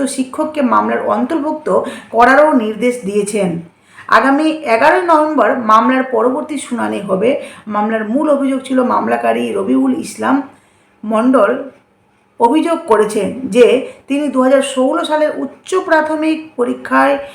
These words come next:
ওবিসি ক্যাটাগরিতে আবেদন করেছিলেন। কমিশনের প্রকাশিত মেধা তালিকায় দেখা যায়, ইতিহাস বিষয়ে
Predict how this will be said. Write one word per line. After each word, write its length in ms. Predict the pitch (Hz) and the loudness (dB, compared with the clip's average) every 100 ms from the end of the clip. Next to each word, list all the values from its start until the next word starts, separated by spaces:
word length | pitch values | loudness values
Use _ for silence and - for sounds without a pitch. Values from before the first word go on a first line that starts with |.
| - - 233 | -20 -4 2
ওবিসি 360 | 294 302 - 330 - | 2 0 -4 -4 -2
ক্যাটাগরিতে 640 | 220 226 220 214 202 269 311 311 - | -2 0 -2 -2 -2 -2 -2 0 2
আবেদন 300 | 208 220 220 208 | 2 2 0 -4
করেছিলেন। 400 | 208 196 214 202 - | -4 -4 -2 -4 -2
কমিশনের 440 | 202 240 254 247 208 | -2 -2 -2 -2 -2
প্রকাশিত 380 | 240 285 294 277 262 | -2 -2 -4 -2 0
মেধা 200 | 110 - 151 | 0 -2 -2
তালিকায় 360 | 202 214 262 285 - - - 190 | -2 0 -2 -2 -10 -20 -10 -4
দেখা 200 | 196 202 190 | -4 -2 -4
যায়, 160 | 180 170 175 - - 269 | -4 -10 -18 -20 -10 -6
ইতিহাস 440 | - 311 320 330 320 - _ 214 | 0 4 6 6 2 -10 _ -10
বিষয়ে 340 | 240 311 320 | -6 0 2